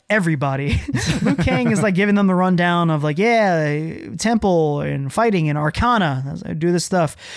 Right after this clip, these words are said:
which arcana is basically when you get a, a marking, you unlock an ability in your skill tree.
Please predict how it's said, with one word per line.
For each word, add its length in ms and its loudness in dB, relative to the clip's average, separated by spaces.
which 240 0
arcana 460 0
is 180 0
basically 540 0
when 160 0
you 140 0
get 340 -2
a, 400 2
a 80 2
marking, 480 2
you 100 2
unlock 340 0
an 60 0
ability 500 0
in 120 0
your 80 2
skill 240 0
tree. 340 -8